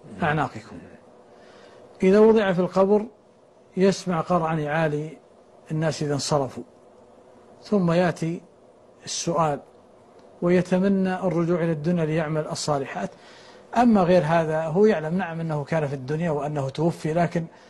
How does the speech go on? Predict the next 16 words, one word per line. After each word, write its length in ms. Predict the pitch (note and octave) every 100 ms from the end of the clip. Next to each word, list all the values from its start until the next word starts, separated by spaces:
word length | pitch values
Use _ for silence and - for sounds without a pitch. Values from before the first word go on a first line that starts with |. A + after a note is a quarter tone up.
| - - -
التفاصيل 720 | - D#3+ E3 D3+ F3 G3 G3+ - _ _ - D#3+
أو 120 | D#3
ما 140 | D#3+
يقع 280 | E3+ D#3 D3+
بعده 500 | D#3 E3+ F#3+ F#3+ A#3 - - _ - _ -
هذه 300 | D3+ E3+ E3
نحتاج 400 | F3 - D#3+ C#3+
إلى 460 | D3+ C#3+ C#3+ C#3+ C#3+ - - - - - - - D3
دليل، 400 | D3+ D#3 E3+ E3+ - A#3
وأما 340 | G3 G#3+ F#3
ما 120 | G3+
يقع 220 | G3+ - D3+
بعده 240 | F#3 G#3
فلا، 320 | G3+ A3 F#3
فلا 220 | F#3+ G#3
يعلمه 460 | F3 D#3+ D#3+ B2+